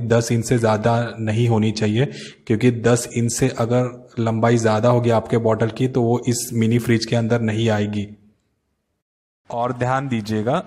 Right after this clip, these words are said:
इस मिनी फ्रिज को यूज़ करने से पहले आप डेढ़ से दो घंटा इस मिनी फ्रिज को पूरी तरह से खाली रख के ठंडा कर लीजिएगा।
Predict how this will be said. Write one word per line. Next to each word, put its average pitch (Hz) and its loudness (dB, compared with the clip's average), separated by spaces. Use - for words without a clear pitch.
इस 123 -4
मिनी 123 -2
फ्रिज 135 -2
को 151 0
यूज़ 131 0
करने 117 0
से 117 -2
पहले 113 0
आप 110 0
डेढ़ 120 0
से 123 -2
दो 113 -2
घंटा 107 -2
इस 139 0
मिनी 123 0
फ्रिज 117 -4
को 131 -2
पूरी 139 4
तरह 117 2
से 131 -2
खाली 123 2
रख 123 -4
के 127 -2
ठंडा 120 -2
कर 120 -2
लीजिएगा। 107 -2